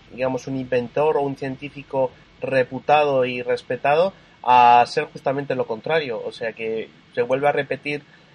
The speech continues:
eh, la máxima de que entre, entre el éxito y el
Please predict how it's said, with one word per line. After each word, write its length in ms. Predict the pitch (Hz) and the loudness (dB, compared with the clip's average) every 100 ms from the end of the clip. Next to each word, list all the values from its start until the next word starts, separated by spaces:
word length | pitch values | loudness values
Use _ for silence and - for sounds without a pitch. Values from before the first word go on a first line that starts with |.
| - | -4
eh, 640 | 127 123 120 120 120 117 117 | 2 4 6 4 4 2 2
la 180 | 120 | 0
máxima 500 | 123 139 - 151 156 | 0 -2 -4 -4 -2
de 120 | 151 143 | -2 -4
que 460 | 139 127 127 113 | -4 -4 -4 -4
entre, 680 | 127 123 131 127 127 127 123 _ _ _ | -8 -6 -4 -2 -2 -2 -4 _ _ _
entre 340 | 120 120 127 127 | -10 -6 -4 -2
el 80 | |
éxito 680 | 160 165 160 135 131 120 117 | -2 -4 -12 -6 2 2 2
y 160 | 117 113 | -4 -4
el 580 | 110 113 110 113 104 | -4 -4 -8 -8 -10